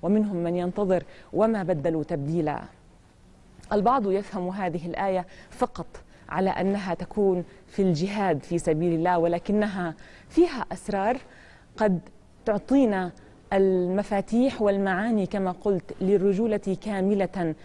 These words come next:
فهم رجال. الرجال يصدقون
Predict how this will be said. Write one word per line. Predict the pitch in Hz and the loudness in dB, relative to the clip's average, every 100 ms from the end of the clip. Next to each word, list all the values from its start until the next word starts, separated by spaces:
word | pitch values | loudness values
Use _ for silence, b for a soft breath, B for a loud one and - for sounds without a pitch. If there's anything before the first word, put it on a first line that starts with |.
| B | B
فهم | 220 220 220 180 | -6 -2 0 2
رجال. | 185 180 190 160 156 B B B | 2 2 2 0 -4 B B B
الرجال | 180 175 180 208 214 269 285 B B | -2 0 2 2 2 0 -2 B B
يصدقون | 202 202 175 196 - 277 220 190 | -2 0 -2 -2 0 2 2 -2